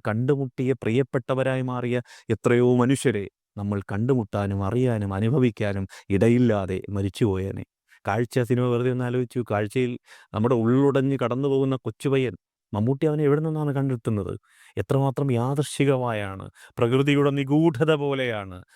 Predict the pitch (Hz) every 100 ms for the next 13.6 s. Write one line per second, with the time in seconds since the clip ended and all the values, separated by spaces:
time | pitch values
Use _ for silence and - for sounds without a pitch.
0 | _ 117 131 147 156 151 - 151 147 151
1 | 143 - - 110 135 143 143 139 135 160
2 | 175 170 170 170 160 160 165 156 170 180
3 | 180 170 151 123 107 98 92 92 98 _
4 | - - 110 110 113 120 151 143 127 135
5 | 147 147 147 143 139 - 123 156 143 135
6 | 139 - 139 160 127 98 - _ _ -
7 | - 139 156 160 180 185 180 180 185 180
8 | 190 170 135 101 95 - _ _ _ _
9 | _ _ _ - 107 107 120 123 120 127
10 | - _ _ - - 110 104 101 98 101
11 | 104 101 104 123 120 120 117 120 120 117
12 | 117 117 113 _ _ - - 139 147 -
13 | - 113 123 113 107 123